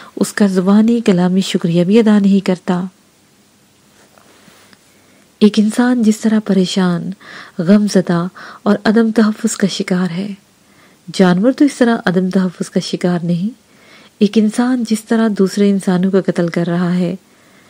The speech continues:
جانور اپنی نوع کے افراد کو اس طرح قتل نہیں کرتے۔ خود غرضی، دولت پرستی، محلات کی تعمیر، آرام و آسائش کے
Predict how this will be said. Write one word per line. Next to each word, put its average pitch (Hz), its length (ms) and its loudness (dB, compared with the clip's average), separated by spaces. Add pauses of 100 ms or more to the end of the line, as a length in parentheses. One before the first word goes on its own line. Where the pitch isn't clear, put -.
(320)
جانور 190 480 2
اپنی 214 280 0
نوع 214 220 4
کے 226 160 2
افراد 185 400 0
کو 214 200 0 (360)
اس 185 140 -6
طرح 196 200 0
قتل 226 280 2
نہیں 226 220 0
کرتے۔ 185 440 -2 (580)
خود 196 360 0
غرضی، 202 440 0 (600)
دولت 208 440 2
پرستی، 185 500 -4 (540)
محلات 208 600 4
کی 226 140 -2
تعمیر، 190 540 0 (640)
آرام 190 320 4
و 202 140 2
آسائش 214 500 0
کے - 120 -6